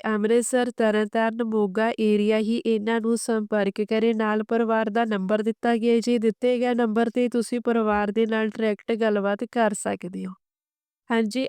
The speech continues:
ਅਗਲਾ ਰਿਸ਼ਤਾ ਨੋਟ ਕਰੋ ਜੀ। ਨਾਮ ਜਗਸੀਰ ਸਿੰਘ, ਪਿਤਾ ਰੂਪ ਸਿੰਘ, ਪਤਾ ਪਿੰਡ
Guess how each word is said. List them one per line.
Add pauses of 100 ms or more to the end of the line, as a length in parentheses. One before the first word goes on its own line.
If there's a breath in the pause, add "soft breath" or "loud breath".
(120)
ਅਗਲਾ
ਰਿਸ਼ਤਾ
ਨੋਟ
ਕਰੋ
ਜੀ।
ਨਾਮ
ਜਗਸੀਰ
ਸਿੰਘ,
ਪਿਤਾ
ਰੂਪ
ਸਿੰਘ,
ਪਤਾ
ਪਿੰਡ